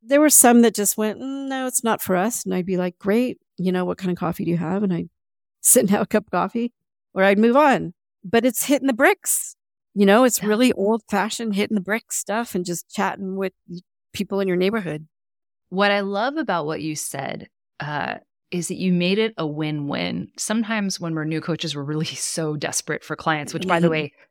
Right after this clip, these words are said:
Speaker 2: totally normal. Bobby and I have both been there. But you forget that it's not just about you, it's about these o-, other people. Why should they help you? And so Bobby was like, "I will bring people to your coffee house." And my guess is you also were like, "I'll bring people to your coffee house on maybe, like, a Tuesday night when it's quieter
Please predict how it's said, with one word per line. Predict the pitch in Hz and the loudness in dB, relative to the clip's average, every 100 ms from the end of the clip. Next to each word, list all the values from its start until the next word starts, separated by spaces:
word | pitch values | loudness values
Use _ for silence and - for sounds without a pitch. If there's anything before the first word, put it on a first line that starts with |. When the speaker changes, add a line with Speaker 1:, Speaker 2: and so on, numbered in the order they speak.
| - | -14
Speaker 2:
totally | - 220 247 254 | 4 6 8 6
normal. | 190 156 160 | 4 2 0
Bobby | 156 156 156 | 2 2 2
and | 160 | 0
I | 147 | -2
have | 143 | -4
both | 139 156 | -6 -8
been | - 143 | -6 -8
there. | 156 160 156 _ _ _ _ _ - | -6 -6 -6 _ _ _ _ _ -4
But | 185 | -2
you | 214 | -2
forget | - 208 233 247 | -2 0 0 0
that | 208 | -2
it's | 170 - | -4 -2
not | 185 | -2
just | 180 - | -2 -2
about | 175 156 151 | -2 -2 -4
you, | 175 220 226 | -4 -2 0
it's | 165 156 - | -2 -4 -4
about | 160 156 _ | -2 -4 _
these | 175 160 | -6 -6
o-, | - - - | -6 -10 -8
other | 175 175 | -4 -4
people. | 170 208 165 | -4 -4 2
Why | 160 | 2
should | 175 170 | 2 -2
they | 156 | -6
help | 151 165 - | -8 -10 -8
you? | 160 - 165 | -10 -10 -10
And | 165 160 | -8 -6
so | 170 | -4
Bobby | 147 180 214 214 | 0 2 2 0
was | 175 165 | 0 0
like, | 156 160 | 0 2
"I | 160 | 0
will | 180 180 | 0 0
bring | 151 160 170 202 220 220 | -2 -2 -2 0 -2 -2
people | - 196 202 196 | -4 -6 -4 -4
to | 185 180 | -2 -2
your | 170 | -2
coffee | 160 165 160 160 | -4 -6 -6 -8
house." | 151 139 143 - - _ _ - | -6 -4 -6 -8 -14 _ _ 0
And | 185 | 2
my | 190 | 4
guess | 190 262 - | 6 4 4
is | 175 | -2
you | 160 165 | 0 4
also | 160 196 185 165 | 6 6 2 0
were | 156 | 2
like, | 156 156 | 0 2
"I'll | 160 | 2
bring | 185 190 | 4 4
people | 202 185 | 2 -2
to | - | -2
your | 175 | 0
coffee | 170 165 | 0 0
house | 165 160 | -2 -2
on | 160 | -2
maybe, | 156 160 | 0 0
like, | 151 | -2
a | 151 | -4
Tuesday | - 196 165 160 | -4 -2 0 0
night | 160 165 | 0 -2
when | 147 | -4
it's | 151 - | -8 -8
quieter | - 160 165 - - | -2 0 2 0 0